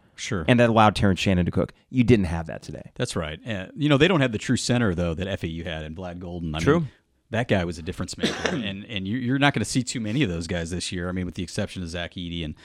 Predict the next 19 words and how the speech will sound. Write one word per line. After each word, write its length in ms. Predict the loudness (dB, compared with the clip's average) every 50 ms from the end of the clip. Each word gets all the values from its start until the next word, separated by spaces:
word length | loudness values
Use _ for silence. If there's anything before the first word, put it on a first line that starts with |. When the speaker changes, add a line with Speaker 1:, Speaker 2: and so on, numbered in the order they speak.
| -20 -20 -20 -20 -20 -14 -10
Speaker 1:
um, 260 | -8 -6 -4 -4 -4 -2
and 40 |
I 80 | -2 -2
guess 160 | -2 -2 -4 -4
Cliff 200 | -4 -4 -2 -2
Amore, 340 | -2 -2 -2 -2 -2 -2 -4
who 180 | -4 -4 -4
I 80 | -4 -2
thought 220 | -2 -2 -2 -2 -2
was 140 | -6 -6 -6
gonna 300 | -6 -4 -4 -4 -6 -4
be 180 | -4 -2 -2 0
much 260 | 0 0 0 0 0
more 160 | 0 0 0 0
impactful 400 | 0 0 0 -2 -2 -4 -8 -6
for 80 | -4 -4
Rutgers. 380 | -4 -4 -4 -4 -6 -8 -8
But, 180 | -8 -10 -10 -12 -12 -20 -20 -20 -20 -20 _ _ _ -16 -12
um, 600 | -10 -8 -6 -6 -6 -8 -8 -8 -10 -12 -14 -16